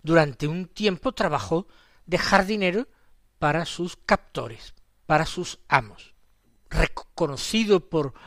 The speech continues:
algunos otros prisioneros o rehenes que tenían los vándalos. Mucha gente hablaba de él.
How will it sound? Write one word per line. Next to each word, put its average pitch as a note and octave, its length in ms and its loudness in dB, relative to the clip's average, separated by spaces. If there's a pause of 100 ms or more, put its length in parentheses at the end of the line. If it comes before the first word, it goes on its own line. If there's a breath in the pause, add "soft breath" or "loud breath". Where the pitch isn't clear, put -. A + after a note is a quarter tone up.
algunos D3+ 480 0
otros D3+ 380 -4
prisioneros E3 920 0
o D3 60 -6
rehenes D3+ 640 0 (440 soft breath)
que D3+ 120 -2
tenían C#3+ 400 -2
los C3+ 200 -8
vándalos. E3+ 600 2 (600)
Mucha F3 380 -2
gente C#3+ 380 -4
hablaba B2 400 -2
de G2+ 160 -14
él. - 120 -20